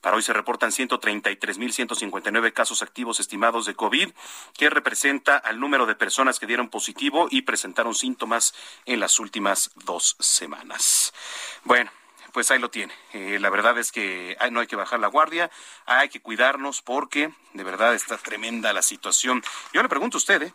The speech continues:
Yo le pregunto a usted porque, eh, muchos padres de familia, ya he platicado, este fin de semana también estuvimos platicando con algunos, eh, sobre el regreso a pla-, a clases presencial. Es un tema, ¿eh? En fin.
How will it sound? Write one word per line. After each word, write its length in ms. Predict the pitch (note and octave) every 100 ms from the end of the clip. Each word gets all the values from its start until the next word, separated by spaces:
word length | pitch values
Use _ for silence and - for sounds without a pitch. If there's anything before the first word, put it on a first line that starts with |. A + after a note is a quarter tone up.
| _
Yo 120 | - G#2
le 80 |
pregunto 340 | - A2 C3 C#3
a 20 |
usted 220 | - B2+ -
porque, 400 | C3 B2 C#3 C#3 - - -
eh, 180 | - G2
muchos 280 | G#2 B2 B2+
padres 240 | B2 B2
de 60 | A#2
familia, 420 | A2+ A#2 B2+ A#2+
ya 140 | G2 F2
he 60 |
platicado, 580 | G#2 - G2 G#2+ G#2+ G#2
este 160 | - -
fin 100 | G#2
de 80 | F#2+
semana 260 | F2+ F2+ F2
también 280 | D#2+ F2+
estuvimos 280 | F#2 - F2+
platicando 460 | - E2+ - F2 E2
con 160 | F2+ E2+
algunos, 560 | F#2 A2 B2 B2 - - - - -
eh, 60 | -
sobre 320 | - A2 G#2+
el 120 | G#2
regreso 580 | G2 G2+ A#2+ A#2+ - A2+ _
a 180 | G#2+ -
pla-, 300 | A#2+ A2+ A2
a 80 | A2
clases 300 | A2+ G#2+ -
presencial. 480 | G2+ F2 - - - - - - - _ _ _ - -
Es 120 | -
un 100 | C#3+
tema, 260 | C#3 D3 G#2+
¿eh? 80 | D#3 _ - -
En 140 | G#2
fin. 200 | - F2+